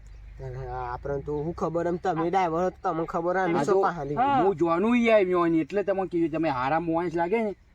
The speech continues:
Speaker 2: એટલે હું તમને કહેવા આવ્યો.
Speaker 1: ત્યાં મેં તમારી જેવા જ છે યાર, આખો દાડી મજૂરી
Speaker 2: ના,
Speaker 1: કરી.
Speaker 2: હું એવો,
Speaker 3: કરીએ
Speaker 2: એવો જ
Speaker 3: છીએ.
Speaker 2: છું, હું યાર ડ્રાઈવર જ છું, પાંચ હજારમાં નોકરી કરું ને તો.
Speaker 1: હમ.
Speaker 3: સાચી વાત. અને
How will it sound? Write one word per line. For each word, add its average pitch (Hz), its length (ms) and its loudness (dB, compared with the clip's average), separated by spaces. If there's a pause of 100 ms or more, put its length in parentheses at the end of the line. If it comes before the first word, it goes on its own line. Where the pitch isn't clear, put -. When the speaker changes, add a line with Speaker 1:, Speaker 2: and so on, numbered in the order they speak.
Speaker 2:
એટલે 139 160 -4
હું 160 140 0
તમને 170 220 -2
કહેવા 147 260 -2
આવ્યો. 117 240 -4 (480)
Speaker 1:
ત્યાં 185 160 -2
મેં 175 240 0
તમારી 185 320 0
જેવા 175 320 2
જ - 20 -2
છે 170 300 -2
યાર, 156 120 0
આખો 151 320 -4
દાડી 151 180 -6
મજૂરી 147 300 -4
Speaker 2:
ના, - 180 -4
Speaker 1:
કરી. 156 120 0
Speaker 2:
હું 165 100 0
એવો, 196 220 4
Speaker 3:
કરીએ 214 160 2
Speaker 2:
એવો 185 240 4
જ 208 40 0
Speaker 3:
છીએ. 180 80 -12
Speaker 2:
છું, 226 200 0
હું 180 240 2
યાર 165 140 0
ડ્રાઈવર 165 440 2
જ 190 100 0
છું, 185 80 -2
પાંચ 175 200 -4
હજારમાં 180 300 -2
નોકરી 165 280 -2
કરું 165 300 2
ને 147 60 0
તો. 123 140 -8
Speaker 1:
હમ. 127 600 -20
Speaker 3:
સાચી - 640 -20
વાત. 165 240 -18
અને 208 160 -14